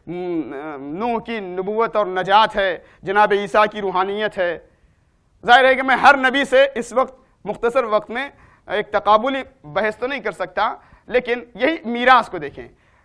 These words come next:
جب کسی کے پاس کوئی ایک کمال ہو تو وہ ایک ہی کمال ہے۔ مثلاً فرض کریے کوئی اچھا پڑھا لکھا انسان ہے تو وہ qualified ہے، لیکن qualified ہونے کے ساتھ ایک اچھا مثلاً سیاست دان بھی ہو،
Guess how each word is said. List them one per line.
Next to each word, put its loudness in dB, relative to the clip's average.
جب -2
کسی -8
کے -6
پاس -4
کوئی -10
ایک -2
کمال -2
ہو -6
تو -10
وہ -2
ایک 2
ہی -6
کمال -6
ہے۔ -18
مثلاً -6
فرض -8
کریے -6
کوئی -10
اچھا -4
پڑھا 0
لکھا -4
انسان -10
ہے -18
تو -10
وہ -10
qualified 2
ہے، -14
لیکن -4
qualified 2
ہونے -2
کے 0
ساتھ 2
ایک -2
اچھا 0
مثلاً -4
سیاست -4
دان 2
بھی -10
ہو، -16